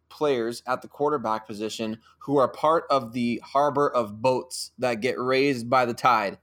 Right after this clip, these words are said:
Teddy Bridgewater being a primary example. What, what is, what do I mean by that? What I mean by that is that Teddy Bridgewater needs everything to go right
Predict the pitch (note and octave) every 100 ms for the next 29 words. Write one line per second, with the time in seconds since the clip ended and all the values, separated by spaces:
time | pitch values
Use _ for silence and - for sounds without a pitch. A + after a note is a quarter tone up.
0 | - D#3 D3+ C3+ D#3 C3+ C3 B2 G#2 -
1 | _ _ C#3+ C#3+ C3 A#2+ C#3+ C#3+ C3+ C3+
2 | A#2+ C3+ B2 A2 G#2 A2+ - C3+ D#3+ D#3+
3 | C#3 D#3+ D#3+ D3 D3 D3 C3+ A#2+ G#2 F2+
4 | _ _ - D3+ D3+ D3 F3+ E3+ D3 C#3+
5 | - C3+ A#2+ B2 - - E3 E3+ A#2+ D3
6 | C3+ B2 B2+ A#2+ A2+ A2+ B2+ B2 - A#2+
7 | C3 D3 C#3 C#3+ C#3 B2+ B2 A#2 G2+ F2+
8 | A2 D#3